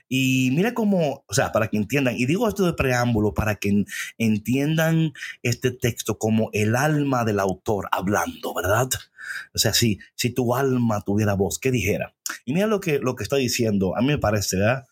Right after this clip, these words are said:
Lo que está diciendo el alma de este autor. Y así empieza. "Todas las cosas, absolutamente todas, son vana ilusión." Está amargado el muchacho.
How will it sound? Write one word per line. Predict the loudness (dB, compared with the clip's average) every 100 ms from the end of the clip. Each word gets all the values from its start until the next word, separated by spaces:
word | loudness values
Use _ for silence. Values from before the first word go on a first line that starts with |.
| -18 -4
Lo | -2
que | 0
está | 0
diciendo | 0 0 0 2 0
el | 2
alma | 2 0 0 2 0 0
de | 0 0
este | 0 -2
autor. | 0 0 -4 -6 _ _ -14 -8
Y |
así | -2 0
empieza. | 0 -2 -4 -6 _ _ _ _ _ _ _ _ _ -12 -8 -6 -4 -4 -6 -4
"Todas | 0 0
las | 0
cosas, | -2 0 0 2 2 0 -4 _ _
absolutamente | -4 -2 -2 0 0 0 0 0 0 0 -4 -6 _ -4
todas, | -2 0 0 2 0 -4 _ _ _
son | -8 -2 2 2
vana | 2 0 0 0
ilusión." | 0 2 2 2 -2 -6 -12 _ _ _ -20
Está | -10 -4 -2 0
amargado | 0 0 0 0 0
el |
muchacho. | -2 -4 -4 -6